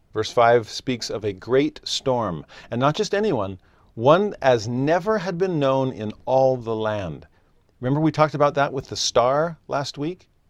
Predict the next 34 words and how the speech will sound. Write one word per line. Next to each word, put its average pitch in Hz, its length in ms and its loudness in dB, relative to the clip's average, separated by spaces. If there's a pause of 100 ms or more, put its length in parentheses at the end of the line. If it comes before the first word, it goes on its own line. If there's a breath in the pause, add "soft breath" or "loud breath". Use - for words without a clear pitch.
(140)
How 196 180 -2
on 190 80 -2
earth 196 140 -2
would 135 180 -2
you 120 60 -8
be 135 60 4
able 135 140 4
to 107 80 -2
recognize 113 640 -2
a 110 140 -6
new 139 480 -2
star 107 540 -4 (320 soft breath)
when 120 100 -6
the 113 60 -6
sky 143 320 0
is 107 180 -6
full 170 420 -6
of 92 220 -4
them? 69 220 -14 (600)
Well, 131 160 0
it 143 60 4
would 135 140 2
be 135 120 2
a 120 60 2
star 120 500 2
unlike 123 480 -2
any 127 260 -4
you 120 140 -4
had 107 140 -8
ever 101 260 -6
seen. 107 380 -10 (340 soft breath)
Well, 113 140 -4
a 98 40 -2
storm, 156 600 0